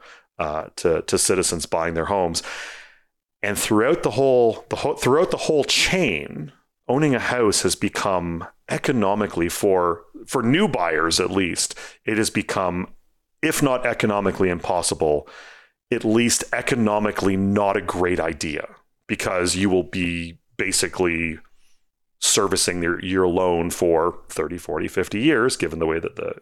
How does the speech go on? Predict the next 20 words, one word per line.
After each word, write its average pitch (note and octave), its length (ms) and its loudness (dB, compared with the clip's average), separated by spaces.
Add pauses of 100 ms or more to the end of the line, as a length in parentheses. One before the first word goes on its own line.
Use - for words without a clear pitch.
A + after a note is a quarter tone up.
the E2 300 -14
amortizations F2 580 -2
have E2+ 100 -10
gone. E2 240 -4 (640)
And G2 500 -2 (540)
it's - 140 -2
gonna F#2+ 160 0
take - 260 -4
more F#2 200 2
and E2+ 80 -2
more E2+ 220 2 (100)
of, - 160 -4
uh, F2 300 -2
of F2+ 220 -2
your, E2 240 0 (100)
of E2+ 140 -4
your D#2+ 100 -6
paycheck. - 480 -10
So F#2 200 0
it's, G#2+ 340 0